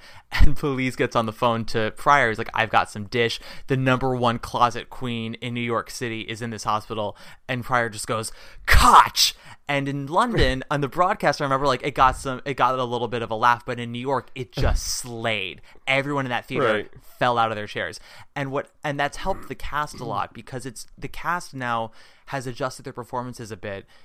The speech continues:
Speaker 1: because it's almost
Speaker 2: Mm.
Speaker 1: like when they did their first preview in New York, I wanna say maybe, they, like, all of a sudden they went, "Oh crap, this thing is so funny." Like, it is
Speaker 2: Right.
Speaker 1: so funny. Um, I mean, it's,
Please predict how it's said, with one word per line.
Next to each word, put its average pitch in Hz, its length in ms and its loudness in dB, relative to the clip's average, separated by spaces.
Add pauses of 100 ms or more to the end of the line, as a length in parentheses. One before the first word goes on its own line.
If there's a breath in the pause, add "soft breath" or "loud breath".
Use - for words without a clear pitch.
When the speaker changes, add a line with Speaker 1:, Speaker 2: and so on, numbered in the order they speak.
(340 soft breath)
Speaker 1:
because 147 300 -8
it's 151 100 -6
almost 185 180 -2
Speaker 2:
Mm. - 40 -4
Speaker 1:
like 143 100 -2 (220)
when 135 140 -8
they 135 220 -8
did 139 140 -8
their 120 120 -6
first - 320 -10
preview 120 300 -4
in 113 60 -10
New 113 80 -10
York, 110 220 -6
I 110 60 -4
wanna 101 240 -8
say 101 180 -8
maybe, 101 420 -12 (100)
they, 123 140 -6
like, 107 220 -6 (320)
all 147 120 -2
of 147 40 -2
a - 20 -6
sudden 147 120 -6
they 131 60 -6
went, 123 220 -6
"Oh 139 300 -2
crap, 117 420 -2 (280 soft breath)
this 139 180 -8
thing 131 180 -8
is 113 80 -12
so 135 300 -6
funny." 107 440 -6 (680)
Like, 151 160 -6
it 147 100 -4
is 120 100 -4
Speaker 2:
Right. 95 220 -2
Speaker 1:
so 127 480 -4
funny. - 460 -8 (260 soft breath)
Um, 120 200 -2
I - 40 -10
mean, 151 140 -4
it's, - 240 -10